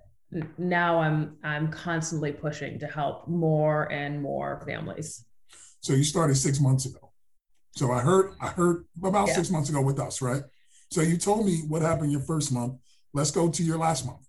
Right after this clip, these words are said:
Speaker 2: So your last month being, it had to be December, right?
Speaker 1: Mm-hmm.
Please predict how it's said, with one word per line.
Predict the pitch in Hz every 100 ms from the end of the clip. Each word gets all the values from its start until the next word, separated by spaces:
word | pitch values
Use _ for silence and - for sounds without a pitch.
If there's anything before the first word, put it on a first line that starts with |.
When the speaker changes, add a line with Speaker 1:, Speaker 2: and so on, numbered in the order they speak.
| _ -
Speaker 2:
So | 147 139 143
your | 143
last | 156 156 160
month | 147 135
being, | 143 139 139 - -
it |
had | 143 139
to | 139
be | 143
December, | 185 139 123 147 - _ _ -
right? | 120 135
Speaker 1:
Mm-hmm. | 165